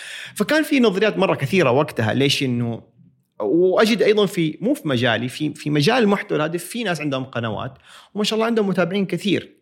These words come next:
كما يتوضح ويتبين لي، بس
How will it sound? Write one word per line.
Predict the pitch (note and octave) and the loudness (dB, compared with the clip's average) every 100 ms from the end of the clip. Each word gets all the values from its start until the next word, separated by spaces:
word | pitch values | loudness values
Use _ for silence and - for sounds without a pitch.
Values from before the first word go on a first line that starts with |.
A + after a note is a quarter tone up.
| - | -6
كما | D#3 C#3+ C3 | 0 0 0
يتوضح | B2 B2 D3 D3+ A#2 A#2+ - - | -2 0 0 0 -4 -8 -10 -4
ويتبين | A#2+ A#2 A#2+ D3 B2 A#2+ | -2 -2 0 2 4 4
لي، | B2+ | 2
بس | G2+ G#2+ - - | 2 -2 -4 -10